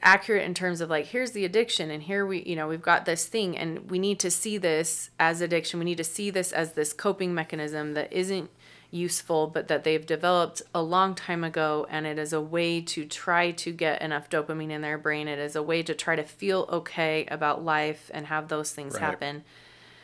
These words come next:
Speaker 1: While at the same time understanding that you as a spouse, um, are going to have some struggles with
Speaker 2: Right.
Speaker 1: that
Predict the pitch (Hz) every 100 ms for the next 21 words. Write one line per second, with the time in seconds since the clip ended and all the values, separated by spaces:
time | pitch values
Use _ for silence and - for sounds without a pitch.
0 | - - 190 180 180 - 185 175 170 -
1 | 175 165 - 175 165 160 156 156 - 175
2 | 160 156 156 151 - 147 147 - - 190
3 | 151 139 160 - - - - - - _
4 | - 170 151 147 143 - 165 165 175 170
5 | 170 - 156 156 151 - - 202 233 240
6 | - 175 - 165 151 147 147 147 143 -
7 | 147 139 143